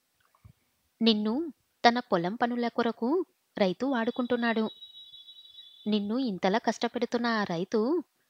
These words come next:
నాలుగు గడ్డి పరకలు, కుడితి ఇవ్వగానే మురిసిపోతున్నావు. నన్ను చూడు, ఏమీ కష్టపడను.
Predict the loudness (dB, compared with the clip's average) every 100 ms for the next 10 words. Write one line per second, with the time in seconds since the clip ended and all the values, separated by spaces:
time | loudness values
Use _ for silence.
0 | _ _ 2 2 2 -2 0 0 0 -2
1 | -2 -2 0 0 -2 _ _ _ 0 2
2 | 0 -2 0 0 2 0 2 0 -2 _
3 | -6 -6 -6 -6 -4 -4 -2 -4 -8 _
4 | _ _ _ _ _ _ _ _ 0 2
5 | 2 0 0 2 -2 -6 _ _ _ _
6 | _ 6 6 6 0 -2 0 -2 -2 -2
7 | -2 -4